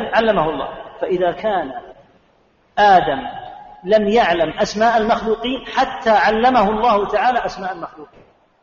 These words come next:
فكيف يعلم المخلوقون أسماء الله دون تعليم الله لهم حتى يخترعوها لله ويسموا الله تعالى بها؟ المخلوقون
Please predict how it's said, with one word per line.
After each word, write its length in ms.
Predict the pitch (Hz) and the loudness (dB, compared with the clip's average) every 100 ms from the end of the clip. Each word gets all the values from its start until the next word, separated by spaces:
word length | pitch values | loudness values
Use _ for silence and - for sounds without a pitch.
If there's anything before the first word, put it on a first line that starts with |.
| _ _ _ _ _ | _ _ _ _ _
فكيف 500 | 175 - 262 320 220 | -14 -10 -8 -6 -4
يعلم 440 | 233 165 175 160 | -4 -2 -4 -4
المخلوقون 880 | 151 175 180 170 160 - 196 202 180 | -4 -4 -4 -4 -4 -4 -4 -2 -4
أسماء 460 | 175 - 165 156 | -6 -12 -12 -12
الله 300 | 143 147 147 - _ _ _ _ _ 180 | -14 -14 -16 -16 _ _ _ _ _ -6
دون 240 | 185 151 | -4 -4
تعليم 340 | 139 127 151 | -4 -8 -10
الله 180 | 131 143 | -10 -10
لهم 220 | - 113 - _ _ _ _ _ _ _ _ _ | -12 -18 -20 _ _ _ _ _ _ _ _ _
حتى 640 | 180 180 - 147 135 139 | -2 -2 -4 0 0 0
يخترعوها 720 | 147 - 175 175 185 175 196 | -4 -4 0 4 4 6 4
لله 580 | 175 170 226 208 247 185 | 2 0 0 0 -2 -6
ويسموا 400 | 170 - 165 143 | -6 -6 -8 -6
الله 220 | 151 135 | -4 -6
تعالى 280 | 135 151 151 | -6 -8 -8
بها؟ 240 | - - _ _ _ _ _ _ _ _ _ _ - | -16 -20 _ _ _ _ _ _ _ _ _ _ -10
المخلوقون 960 | 190 208 233 254 262 269 220 - - | -4 -2 0 0 4 4 4 -2 -12